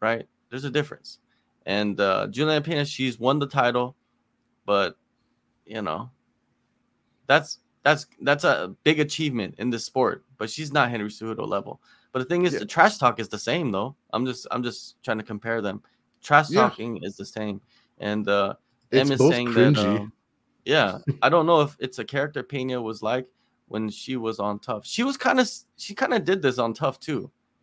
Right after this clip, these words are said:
Speaker 1: It's not like she wasn't, like, open, right, with her, with her, uh, with her opinions. Like, she did talk some, uh, some trash on, on Tough as well. So, uh, yeah, she's just kicking it up,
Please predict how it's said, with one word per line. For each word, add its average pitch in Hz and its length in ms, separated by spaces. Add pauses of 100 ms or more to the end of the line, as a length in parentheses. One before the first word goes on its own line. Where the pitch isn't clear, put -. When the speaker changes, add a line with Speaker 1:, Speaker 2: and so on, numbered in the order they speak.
(140)
Speaker 1:
It's 127 120
not 175 140
like 170 140
she 143 180
wasn't, 123 360
like, 92 280 (880)
open, 117 520 (120)
right, 90 220
with 104 140
her, 101 260 (220)
with 98 140
her, 98 260
uh, - 240 (300)
with 107 160
her 104 120
opinions. 104 580
Like, 85 140
she 151 180
did 147 320
talk 107 300 (1040)
some, 98 320
uh, 95 440
some 107 180
trash 104 380
on, 95 300 (160)
on 98 160
Tough 95 280
as 82 140
well. 82 280 (300)
So, 104 280
uh, 101 280
yeah, 107 280 (300)
she's 143 240
just 147 200
kicking 147 320
it 120 160
up, 98 240